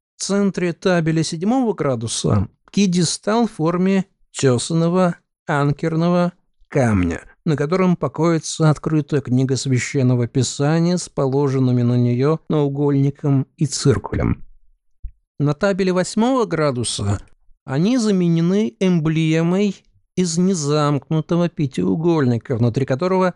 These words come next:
равносторонний треугольник с вписанной в него окружностью, в которую уже вписана девятилучевая звезда, а в ней три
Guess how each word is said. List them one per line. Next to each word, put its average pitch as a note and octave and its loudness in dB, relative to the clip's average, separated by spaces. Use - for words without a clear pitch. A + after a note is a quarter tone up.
равносторонний C#3+ 0
треугольник C#3+ -2
с - -6
вписанной E3+ 0
в D3+ -2
него B2+ 0
окружностью, G2+ -2
в - -12
которую F#3 0
уже F3 0
вписана E3+ -2
девятилучевая E3 0
звезда, D3+ 0
а D#3 0
в C#3+ -2
ней G3 0
три G3 -2